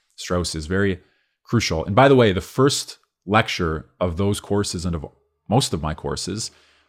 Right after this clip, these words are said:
uh, the first lectures are always available for free in the free trial. So go to millermanschool dot com if you're interested in learning more. Do the free trial or consider buying a course.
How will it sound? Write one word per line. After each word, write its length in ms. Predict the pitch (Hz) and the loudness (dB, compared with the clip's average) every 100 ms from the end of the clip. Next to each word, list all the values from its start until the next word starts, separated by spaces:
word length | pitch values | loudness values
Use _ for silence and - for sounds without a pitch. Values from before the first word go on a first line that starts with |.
| - | -8
uh, 220 | 85 87 | -4 -2
the 80 | 85 | -2
first 320 | - 123 127 | -2 -2 0
lectures 380 | 104 104 107 95 | 0 0 0 0
are 80 | 92 | 2
always 260 | 95 95 | 2 0
available 340 | 92 92 90 87 | -2 -2 -4 -6
for 140 | - | -10
free 340 | 85 - 90 - | -12 -6 -6 -4
in 80 | |
the 60 | 87 | -8
free 180 | - 87 | -4 -6
trial. 360 | - 78 78 | -4 -6 -6
So 200 | 76 78 | -6 -8
go 120 | 80 87 | -6 -4
to 80 | |
millermanschool 500 | 87 85 85 - - | -2 -2 -4 -8 -10
dot 140 | 80 - | -10 -8
com 320 | 92 98 104 | -6 -4 -6
if 160 | - - | -10 -10
you're 120 | 80 | -10
interested 380 | 85 87 - 80 | -8 -10 -12 -10
in 120 | 80 | -8
learning 220 | 80 80 | -6 -4
more. 340 | 90 127 165 - _ _ _ - | -2 0 -2 -6 _ _ _ -6
Do 80 | |
the 80 | 92 | -6
free 160 | - 90 | -4 -6
trial 360 | - 82 87 | -4 -2 -2
or 380 | - 82 80 76 _ _ _ | -4 -4 -4 -6 _ _ _
consider 380 | - 82 - 82 | -14 -10 -6 -6
buying 240 | 78 76 80 | -6 -6 -6
a 60 | |
course. 380 | - - - - | 0 0 0 -8